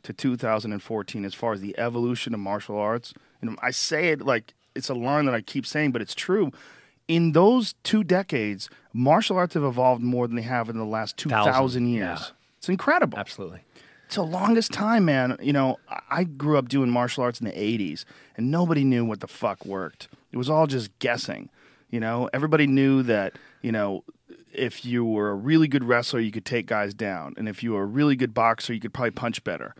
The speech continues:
Speaker 1: But what would work better, karate or judo? What would work better, jujitsu? Nobody knew. Nobody fucking knew. It was
Speaker 2: And you've
Speaker 1: just
Speaker 2: got
Speaker 1: all guessing.
Speaker 2: guys naming new moves every
Speaker 1: Yeah.
Speaker 2: single card. They're like, "Oh, what are you gonna call this one?" Like,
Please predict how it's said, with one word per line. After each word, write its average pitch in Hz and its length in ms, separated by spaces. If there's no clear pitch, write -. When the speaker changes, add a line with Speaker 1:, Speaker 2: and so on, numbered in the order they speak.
Speaker 1:
But 107 240
what 139 180
would 139 140
work 135 240
better, 104 360
karate 131 720
or 123 240
judo? 107 480
What 127 200
would 147 100
work 139 240
better, 98 360
jujitsu? 120 720
Nobody 240 280
knew. 339 240
Nobody 247 240
fucking 277 280
knew. 294 100
It 196 80
was 113 100
Speaker 2:
And 139 80
you've 151 80
Speaker 1:
just 131 80
Speaker 2:
got 135 100
Speaker 1:
all 190 100
guessing. 160 500
Speaker 2:
guys 120 360
naming 123 380
new 120 160
moves 110 560
every 117 200
Speaker 1:
Yeah. 117 60
Speaker 2:
single 113 200
card. 98 360
They're 104 60
like, 104 140
"Oh, 151 80
what 147 100
are 165 40
you 156 40
gonna 151 80
call 139 160
this 147 220
one?" 92 140
Like, 101 220